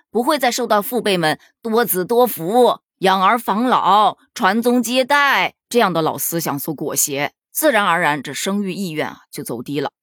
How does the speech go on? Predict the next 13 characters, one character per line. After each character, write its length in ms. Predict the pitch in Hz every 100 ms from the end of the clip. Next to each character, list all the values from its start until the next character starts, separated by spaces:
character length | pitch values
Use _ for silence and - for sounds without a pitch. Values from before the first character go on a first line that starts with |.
| _
还 120 | -
有 120 | 185 180
第 120 | 180
三 200 | 220 220
点， 260 | 165 147 - _ _
生 340 | - 311 320
育、 160 | 285 190
养 300 | 156 151 135
育、 220 | 190 226
教 300 | - 311 262
育 100 | 196
成 240 | 160 123 165
本 160 | -